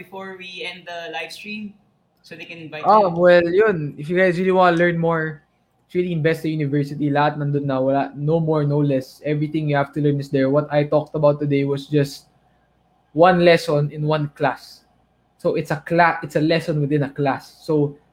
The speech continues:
Speaker 2: there's over forty to fifty hours worth of free learning content there.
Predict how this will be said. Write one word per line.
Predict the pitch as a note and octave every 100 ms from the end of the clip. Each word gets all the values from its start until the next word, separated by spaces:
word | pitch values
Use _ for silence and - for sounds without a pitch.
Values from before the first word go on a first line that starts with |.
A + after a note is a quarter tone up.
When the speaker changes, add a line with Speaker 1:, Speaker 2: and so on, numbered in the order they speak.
| _
Speaker 2:
there's | D3 F3 D3 -
over | E3 D#3 D#3 C#3+ C3+
forty | F#3 F3+ F#3 E3 D3+
to | D3
fifty | F3 - D3
hours | D3+ D3 D3 D3
worth | D3+
of | D3
free | - E3 D3+
learning | D3+ D3 D3
content | C#3+ C#3 C#3+ C#3
there. | C3 B2+